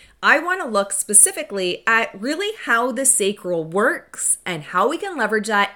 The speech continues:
in your brand to stop the scroll. So something that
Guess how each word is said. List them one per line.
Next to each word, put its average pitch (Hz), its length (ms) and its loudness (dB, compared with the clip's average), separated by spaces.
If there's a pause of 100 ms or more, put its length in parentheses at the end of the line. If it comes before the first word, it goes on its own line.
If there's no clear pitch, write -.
in 180 160 -4
your 294 140 -2
brand 180 440 -4
to 220 200 -8
stop - 720 -4
the 180 100 -2
scroll. - 640 2 (500)
So 285 220 -2
something 370 640 0
that 240 320 -2